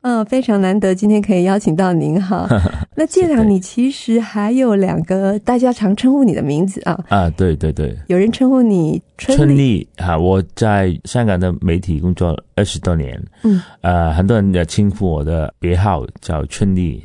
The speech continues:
Speaker 2: 为什么呢？因为我以前很喜欢打游戏机，啊，有一个女的很好打的，
Speaker 1: 哦。
Speaker 2: 啊，叫春丽，那我
Speaker 1: 很会打。
Speaker 2: 啊，很会打。
Speaker 1: 嗯。
Speaker 2: <laughs> 然后所以我就用了她那个名字，因为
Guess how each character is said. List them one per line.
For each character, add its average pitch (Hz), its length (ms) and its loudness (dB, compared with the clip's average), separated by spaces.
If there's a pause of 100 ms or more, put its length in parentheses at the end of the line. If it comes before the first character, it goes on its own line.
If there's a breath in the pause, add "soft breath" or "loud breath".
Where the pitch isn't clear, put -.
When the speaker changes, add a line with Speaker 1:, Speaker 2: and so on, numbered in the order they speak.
(100)
Speaker 2:
为 120 120 2
什 139 80 4
么 147 220 2
呢？ 139 180 2 (160)
因 120 120 0
为 110 160 2
我 87 120 2
以 92 80 2
前 98 240 0
很 80 400 -2
喜 - 120 -6
欢 98 280 2 (220)
打 80 160 -2
游 80 140 0
戏 78 180 -8
机， 85 340 -8 (260)
啊， 87 260 0
有 95 200 2
一 123 140 2
个 92 380 0
女 82 340 0
的 101 320 0
很 - 180 -4
好 85 220 -4
打 - 220 -8
的， 53 120 -12 (440 soft breath)
Speaker 1:
哦。 185 140 0
Speaker 2:
啊， 90 100 0
叫 95 200 0
春 95 260 -2
丽， 87 220 -2
那 104 120 0
我 92 160 0
Speaker 1:
很 175 220 2
会 247 280 0
打。 208 220 0
Speaker 2:
啊， - 60 2
很 - 220 2
会 80 200 0
打。 - 220 -6 (120)
Speaker 1:
嗯。 190 120 0 (180)
Speaker 2:
<laughs> 208 200 2
然 120 100 2
后 123 120 2
所 117 200 0
以 104 280 0
我 73 240 -2
就 80 140 -4 (260)
用 110 200 0
了 82 120 0
她 90 200 -2
那 78 160 -4
个 76 140 -4
名 78 220 -4
字， - 100 -6
因 147 60 4
为 117 200 0